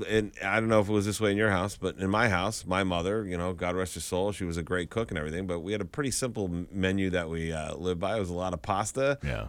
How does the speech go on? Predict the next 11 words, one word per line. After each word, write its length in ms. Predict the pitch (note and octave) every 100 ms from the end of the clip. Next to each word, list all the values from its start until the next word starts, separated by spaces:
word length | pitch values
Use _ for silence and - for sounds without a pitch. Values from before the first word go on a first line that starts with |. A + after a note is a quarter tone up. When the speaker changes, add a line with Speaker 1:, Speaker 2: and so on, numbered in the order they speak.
| -
Speaker 1:
a 40 | E2+
lot 160 | F#2
of 40 | G#2
potatoes, 640 | A#2 - A2+ A2+ A2+ A#2 B2+
Speaker 2:
Yeah. 180 | A3+ - - _ _
Speaker 1:
and 180 | F#2 F#2+
then, 360 | G2 G2+ G2+ G#2+
you 140 | A2
know, 240 | F#2 D#2+ - -
uh, 320 | F#2 F2 E2+ E2
a 140 | F2